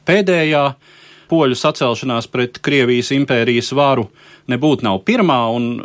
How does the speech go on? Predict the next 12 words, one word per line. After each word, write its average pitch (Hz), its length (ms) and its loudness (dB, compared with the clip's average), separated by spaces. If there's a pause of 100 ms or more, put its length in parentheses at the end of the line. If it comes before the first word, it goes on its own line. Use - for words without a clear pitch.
(180)
šim 143 160 2
notikumam 135 580 0
ir 123 140 0
vismaz 156 880 -2 (240)
simts 113 460 -2
gadus 95 420 -2
ilga 90 400 -2 (240)
priekšvēsture. - 760 -4 (420)
Varbūt 127 340 0
vispirms - 600 -2 (460)
par 101 200 -2
to, 226 320 2